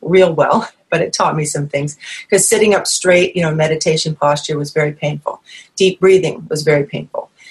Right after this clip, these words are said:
Staying on one place very long was very painful. So, um, I thought, "Well, how can I, how can I meditate if I can't meditate?"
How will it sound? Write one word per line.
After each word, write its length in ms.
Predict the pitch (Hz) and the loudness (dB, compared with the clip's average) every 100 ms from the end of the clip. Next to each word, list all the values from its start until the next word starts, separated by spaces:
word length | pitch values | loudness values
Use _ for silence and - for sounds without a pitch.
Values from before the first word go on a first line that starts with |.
| _ | _
Staying 500 | - - 202 190 180 | -6 2 4 4 2
on 100 | 175 165 | -2 -2
one 260 | 151 170 | 0 0
place 320 | 170 226 233 | 2 2 2
very 200 | - 156 | 2 0
long 220 | 147 127 - | 2 -2 -2
was 200 | 156 151 | -2 0
very 200 | 147 139 | 0 0
painful. 460 | - 147 - - - _ _ | -2 -6 -6 -14 -16 _ _
So, 640 | - - 208 190 180 175 - | -6 0 4 4 4 2 0
um, 480 | 170 165 156 156 - _ | 0 2 0 -2 -8 _
I 140 | 175 | -4
thought, 280 | 175 180 151 | -4 -2 -2
"Well, 120 | 170 | 0
how 160 | 175 220 | 0 -2
can 180 | 233 262 | -2 0
I, 320 | 214 170 160 - _ | 0 0 -4 -10 _
how 80 | - | -10
can 140 | 196 180 | -4 -2
I 60 | |
meditate 440 | 151 202 220 - 156 | 0 0 0 0 0
if 100 | 151 | 0
I 100 | 147 | -4
can't 200 | 170 - | -4 -2
meditate?" 500 | 170 160 - - | 0 0 -2 -6